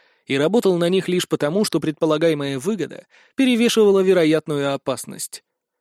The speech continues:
До этого момента. Теперь же, когда он здесь, выгода исчезла, и осталась только опасность. И самое безопасное для него место — здесь, в этой комнате. А значит, Вермиллион будет делать все, чтобы остаться здесь подольше.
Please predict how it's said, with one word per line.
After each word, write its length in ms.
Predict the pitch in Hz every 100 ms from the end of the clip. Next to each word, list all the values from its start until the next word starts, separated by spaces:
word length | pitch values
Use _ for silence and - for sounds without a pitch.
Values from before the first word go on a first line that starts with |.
| -
До 200 | 180 214
этого 340 | 165 160 151
момента. 640 | 156 170 147 123 - - - _ _ _ _ _
Теперь 340 | - 117 233 262
же, 180 | 240 269
когда 300 | 220 156 139
он 180 | 139
здесь, 400 | 139 180 254 - - _ -
выгода 420 | 147 262 294 294
исчезла, 600 | 269 - 170 151 160 160 _ _
и 80 | 135
осталась 520 | 135 - 277 269 226
только 400 | - 208 208 208
опасность. 600 | 185 139 135 143 139 - - _ _ -
И 60 |
самое 380 | 147 190 170 165
безопасное 680 | 160 160 165 180 - 160 156
для 140 | 156
него 220 | 156 151
место — 500 | 151 185 202 - - - _
здесь, 540 | - 190 196 139 - - _ _ -
в 120 | 156
этой 200 | 160 143
комнате. 600 | - 180 127 127 - - - _ _ _
А 120 | -
значит, 360 | 156 240 285 220
Вермиллион 580 | 214 196 170 160 233 190
будет 260 | 156 151
делать 260 | 147 175 156
все, 300 | - - 170
чтобы 320 | 190 170 147
остаться 460 | 139 - 156 - 147
здесь 280 | 127 147 -
подольше. 680 | 147 139 139 120 - -